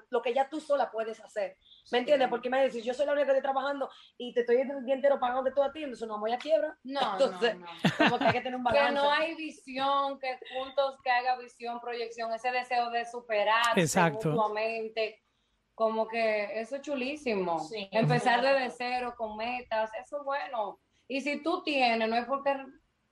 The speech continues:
Speaker 2: el punto no es que te proyectes como tú eres, y ya.
Speaker 3: De acuerdo. Volviendo a la historia de la canción,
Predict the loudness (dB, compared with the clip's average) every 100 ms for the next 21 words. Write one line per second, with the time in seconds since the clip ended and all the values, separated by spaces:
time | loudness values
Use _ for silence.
0 | _ _ _ _ -16 -8 -8 -4 0 2
1 | 4 4 4 2 4 4 4 4 2 0
2 | 2 0 0 -2 -6 -4 -4 -2 -4 -6
3 | -8 _ _ _ -8 -2 0 0 -4 0
4 | 2 4 4 4 2 -4 -8 -20 -12 2
5 | 4 6 6 6 6 6 6 4 2 -2
6 | _ _ 2 2 2 4 4 6 6 4
7 | 6 4 6 4 4 0